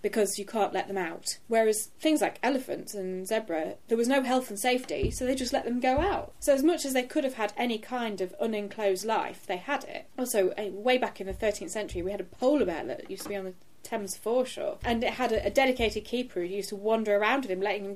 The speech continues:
do exactly what he wanted all day, every day. So as much as it's an, it's an awful sense of captivity, it's not necessarily cruel. But going to see it must have been amazing. I would, I would love to have been.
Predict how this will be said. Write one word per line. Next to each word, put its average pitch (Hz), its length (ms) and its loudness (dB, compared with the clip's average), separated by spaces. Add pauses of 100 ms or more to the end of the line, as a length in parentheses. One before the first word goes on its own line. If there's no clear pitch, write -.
do 214 160 0
exactly 214 520 -2
what 202 200 -4
he 214 80 -4
wanted 226 360 -6
all 196 200 0
day, 196 120 2
every 196 120 -2
day. 220 240 -2
So 254 320 2
as 254 100 0
much 320 220 4
as - 80 -4
it's 294 160 0
an, 240 160 -6 (100)
it's 254 160 -4
an 247 100 0
awful 302 380 4
sense 226 320 0
of 208 120 -6
captivity, - 760 -4 (100)
it's - 220 -2
not 269 440 2 (200)
necessarily 220 640 -2
cruel. - 480 -4 (200)
But - 180 4
going 294 320 6
to 233 100 -2
see 311 340 4
it 180 140 0
must 180 220 -6
have - 60 -10
been 175 100 -6
amazing. 190 920 -8 (100)
I 226 80 2
would, 226 200 0
I 240 200 2
would 247 100 2
love 277 380 6
to - 160 -4
have 208 140 -4
been. 180 500 0